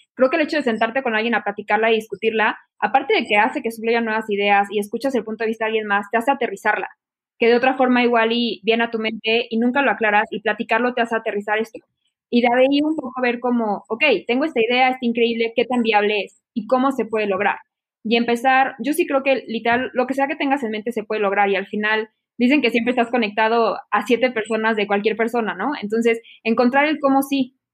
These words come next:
¿cómo puedo llegar a la persona adecuada para que me haga esto? No conozco a alguien que haga esta tecnología, ok, me voy a empezar a mover y debe haber alguien que me pueda ayudar y que si no me ayuda me va a mandar con otra persona que sí me pueda ayudar, etcétera. Entonces es, ¿qué tanto lo quieres para ponerte las pilas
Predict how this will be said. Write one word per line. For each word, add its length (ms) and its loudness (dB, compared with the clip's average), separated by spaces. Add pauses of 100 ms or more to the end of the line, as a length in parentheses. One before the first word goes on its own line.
(320)
¿cómo 280 0
puedo 160 4
llegar 280 2
a 40 4
la 120 2
persona 280 -2
adecuada 340 -2
para 180 -2
que 80 -8
me 100 -2
haga 140 0
esto? 200 -6
No 120 0
conozco 320 0
a 60 -6
alguien 160 0
que 80 0
haga 100 2
esta 180 -4
tecnología, 580 -2
ok, 220 -2
me 100 -2
voy 80 2
a 20 0
empezar 260 0
a 40 4
mover 400 0
y 240 -2 (340)
debe 180 2
haber 160 6
alguien 220 2
que 80 0
me 140 0
pueda 160 0
ayudar 240 2
y 40 -6
que 100 -6
si 120 -8
no 80 -4
me 80 0
ayuda 220 0
me 100 0
va 60 4
a 40 0
mandar 280 0
con 120 -6
otra 220 -2
persona 360 -2
que 80 -20
sí 80 -10
me 100 -2
pueda 180 -2
ayudar, 240 4
etcétera. 500 -6
Entonces 420 -2
es, 280 -2 (220)
¿qué 80 2
tanto 260 2
lo 140 4
quieres 280 2
para 200 0
ponerte 340 -2
las 200 -2
pilas 360 0